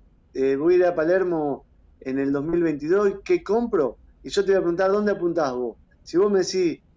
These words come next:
"Yo quiero ir en el dos mil veinticuatro a ganar el gran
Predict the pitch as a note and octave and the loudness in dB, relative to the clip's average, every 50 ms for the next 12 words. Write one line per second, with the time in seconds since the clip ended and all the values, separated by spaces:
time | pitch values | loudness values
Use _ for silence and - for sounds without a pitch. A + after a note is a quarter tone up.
0 | _ _ _ - F#3 F#3 E3+ D#3+ F#3+ F3+ F#3 F3+ F3+ F#3 F3 E3+ D#3+ D#3 D3+ D3 | _ _ _ -2 -2 -2 0 0 0 2 4 4 4 4 4 2 2 0 -2 -2
1 | C#3+ C#3 C#3 C#3 D#3 F3 F#3 F#3 F3 E3 D3+ C#3 D#3+ D3+ - - F#3 E3+ C#3 - | -2 -2 -2 -2 0 0 0 0 0 -2 -2 -4 -8 -10 -4 0 0 0 0 0
2 | - A#2+ A#2+ A2 - - - - - - B2 B2+ C3 C3+ C#3 D#3 E3 E3+ E3 D#3 | -4 -8 -10 -10 -12 -16 -20 -18 -10 -6 -4 -4 -2 -2 -2 -2 -2 -2 -2 -2
3 | D3+ D#3 E3 F3 F3 E3+ D#3+ - | 0 0 0 0 -2 -4 -8 -12